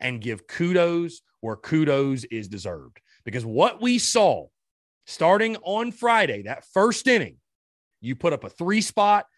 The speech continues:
second inning, you put up a four spot. You're up seven to nothing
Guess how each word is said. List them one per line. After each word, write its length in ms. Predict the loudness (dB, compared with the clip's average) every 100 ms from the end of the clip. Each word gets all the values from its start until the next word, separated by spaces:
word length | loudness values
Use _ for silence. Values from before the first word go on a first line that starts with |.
| -14
second 380 | -2 0 0 -2
inning, 260 | -4 -6 -12 -10
you 120 | -4
put 160 | 0 -2
up 80 |
a 60 | -2
four 300 | 2 4 4
spot. 260 | 4 2 2
You're 140 | 0
up 120 | -2
seven 520 | -6 -8 0 2 2
to 60 | 0
nothing 500 | 0 0 0 -4 -6